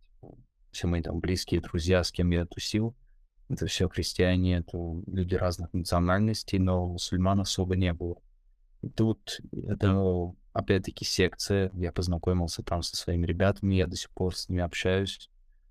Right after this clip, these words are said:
А, вот такие пацаны, очень хорошие. И в тот момент я начал как-то изучать религию, уже так поглубже. Вообще узнавать, что, как, как всё устроено, почему так, почему это.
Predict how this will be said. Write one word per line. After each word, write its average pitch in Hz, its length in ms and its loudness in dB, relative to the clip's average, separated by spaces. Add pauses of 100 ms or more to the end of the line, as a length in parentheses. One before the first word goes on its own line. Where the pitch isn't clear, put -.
(480)
А, 85 800 0 (100)
вот 87 180 -4
такие 92 300 0
пацаны, 90 460 -2 (160)
очень - 220 -8
хорошие. 92 500 -2 (680)
И 123 460 4
в 120 100 -4
тот 120 200 2
момент 110 360 2
я 104 100 4
начал 98 300 0
как-то 95 340 -2
изучать 87 380 -4
религию, 92 720 0 (460)
уже 92 360 2 (160)
так - 160 -4 (100)
поглубже. 90 640 -2 (1500)
Вообще - 300 -4
узнавать, 85 320 0
что, 87 420 -2
как, 87 380 0
как - 180 -4
всё - 180 -2
устроено, 90 720 0
почему 90 440 -4
так, 82 260 -2
почему - 380 -4
это. 82 300 -2